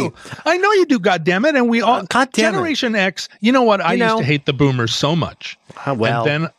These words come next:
Speaker 1: I realized that the millennials were the worst generation in history.
Speaker 2: Yes. Mm-hmm.
Speaker 1: And then
Speaker 2: We're all the
Speaker 1: I
Speaker 2: worst.
Speaker 1: realized that the fucking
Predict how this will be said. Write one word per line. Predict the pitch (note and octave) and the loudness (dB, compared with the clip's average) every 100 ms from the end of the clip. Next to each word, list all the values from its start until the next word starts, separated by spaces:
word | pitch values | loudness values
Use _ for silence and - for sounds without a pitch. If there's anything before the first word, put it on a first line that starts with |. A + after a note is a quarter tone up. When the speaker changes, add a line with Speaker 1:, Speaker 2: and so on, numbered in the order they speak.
| - | -6
Speaker 1:
I | C3 | -2
realized | C#3 D3 C#3 B2 | 0 2 0 0
that | B2+ A2+ | -4 -2
the | |
millennials | A2 A2+ B2 D3 D3 | -2 0 2 0 2
were | D#3 | 2
the | D3+ | 2
worst | D3+ D3+ | 2 0
generation | D#3+ E3 E3 D#3 D#3 | -2 0 0 -2 -2
in | D3+ | 0
history. | F3 G3 | 0 -2
Speaker 2:
Yes. | G3+ - - | -4 -8 -8
Mm-hmm. | C#3 D3 E3+ | -2 0 2
Speaker 1:
And | C3+ C#3 A#2+ | 2 0 0
then | E3+ G3 G#3 G#3 G#3 | 0 2 2 0 0
Speaker 2:
We're | E3 | 0
all | A2 | 2
the | C#3+ | 0
Speaker 1:
I | |
Speaker 2:
worst. | C#3+ B2+ | 0 2
Speaker 1:
realized | E3+ D#3+ C#3 C#3 - - - C#3 | 2 2 0 -2 -4 -14 -12 -2
that | F#3+ D3+ | -2 0
the | E3 | -4
fucking | - D4 - D#4+ C#4 | 0 0 2 0 0